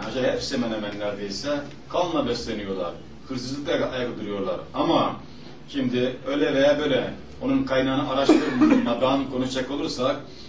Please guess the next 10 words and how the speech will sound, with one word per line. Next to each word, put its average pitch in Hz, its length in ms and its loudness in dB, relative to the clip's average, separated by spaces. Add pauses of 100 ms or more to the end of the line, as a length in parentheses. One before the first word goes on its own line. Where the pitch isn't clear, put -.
(140)
medeniyet 139 520 2
nerede 147 420 2
peki? 127 400 2
Hı 147 60 2
hı. 123 1040 -4
Atılım 127 340 4
gösteriyor. 117 600 -2 (360)
Nerede 143 300 2
çoğalım 127 400 6
gösteriyor? 120 540 -2